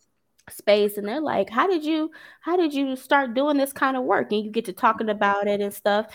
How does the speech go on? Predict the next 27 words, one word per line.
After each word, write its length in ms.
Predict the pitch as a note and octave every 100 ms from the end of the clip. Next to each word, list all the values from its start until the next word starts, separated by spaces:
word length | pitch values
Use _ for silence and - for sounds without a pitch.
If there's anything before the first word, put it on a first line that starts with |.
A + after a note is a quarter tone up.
| - - -
and 140 | A#3+
people 220 | F4+ F4+
don't 240 | E4+ E4 E4
know 300 | F4 G#4 E4+
that, 360 | B3+ B3 G#3+ - - -
you 140 | C#4+
know, 180 | C4+ B3+
you 140 | C#4
can 160 | D4 C#4
have 260 | B3+ B3
my 180 | B3+ A#3+
job 440 | A#3 A#3 A3+ A3 A3
and 100 | A#3
make, 320 | A3+ G#3+ - -
you 140 | A#3
know, 420 | A3 G#3 G3+ A3+ - _ _ _ _ A3+
however 400 | B3 B3 A3+ A3+
much 280 | A3+ A3
money, 440 | A#3 A3+ A3 A3 G#3+
and 120 | G#3
these 140 | D#4 -
people 220 | B3+ A#3+
make 220 | A3+ G#3+ - _
great 260 | - A#3 B3
money 360 | A#3 B3+ A#3 F#3
in 120 | F3
tech, 400 | - F#3+ D#3+